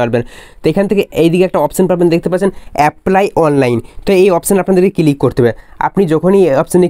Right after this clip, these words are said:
ক্লিক করবেন না, আপনাদের সামনে নতুন একটা কিন্তু পেজ যেটা ওপেন হতে লাগবে এবং পেজটা একটু টাইম নেবে, পেজটা ওপেন হয়ে যাবে। তো আপনারা যখনই ওখানে ক্লিক, ক্লিক করবেন, তখনই আপনাদের সামনে এরকম চলে আসবে। আপনাদের এখানে ডেটগুলো শো করে দেবে। রেজিস্ট্রেশন স্টার্ট হয়েছে সাত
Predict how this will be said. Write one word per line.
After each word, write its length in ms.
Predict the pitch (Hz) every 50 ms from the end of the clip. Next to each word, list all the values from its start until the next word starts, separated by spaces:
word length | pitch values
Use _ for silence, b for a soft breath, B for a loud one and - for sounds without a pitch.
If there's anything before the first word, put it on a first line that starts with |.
| -
ক্লিক 180 | - 170 165 165 -
করবেন 200 | 190 185 214 247 254
না, 40 | 151 120 b b b b b - 151
আপনাদের 240 | - 170 180 175 -
সামনে 160 | 180 170 185 190 180
নতুন 140 | 160 165 170 160
একটা 120 | 151 165 160
কিন্তু 140 | 165 180 214 - - -
পেজ 140 | 151 151 147 160
যেটা 180 | 175 180 208 202 - - 139
ওপেন 180 | - 156 156 143 139
হতে 140 | 123 - 120 117
লাগবে 180 | 113 110 104 123 -
এবং 80 | 131 143 139
পেজটা 240 | - 147 143 - - 165
একটু 100 | - - - -
টাইম 120 | 139 143 156 160
নেবে, 140 | 165 175 165 170
পেজটা 240 | 156 143 - - 196 - - 135
ওপেন 180 | 131 - 160 160 139
হয়ে 140 | 131 123 113
যাবে। 180 | 113 101 104 - - - - - - - - - - - - - - - - - - _ - _ - - - - B B B B B B B -
তো 80 | 170 156 - - 143 151
আপনারা 240 | - 185 190 196 165 170
যখনই 220 | 165 160 196 208 190
ওখানে 160 | 202 202 185 180 - -
ক্লিক, 240 | 190 175 185 180 - - -
ক্লিক 180 | 180 185 - -
করবেন, 180 | 190 185 196 202 170
তখনই 220 | 175 175 185 190 175
আপনাদের 240 | 170 - 180 180 180 -
সামনে 180 | - 185 180 - - 156 156
এরকম 240 | 160 165 160 180 185 175 180
চলে 140 | 175 175 180 175
আসবে। 160 | 160 170 190 B B B B B B 143 147
আপনাদের 300 | - - 202 185 208 208 - - 175
এখানে 220 | 156 190 196 196 190 143 131
ডেটগুলো 340 | 147 156 151 151 165 185 185 -
শো 60 | 185 170 -
করে 120 | 180 175
দেবে। 120 | 175 175 190 185 b b b b b 139
রেজিস্ট্রেশন 440 | 143 151 175 - - 208 - 220 214 - - 165
স্টার্ট 260 | - - 202 190 196 160 185
হয়েছে 200 | 180 180 - 214 202 B B B B - -
সাত 300 | - - 165 160 175 190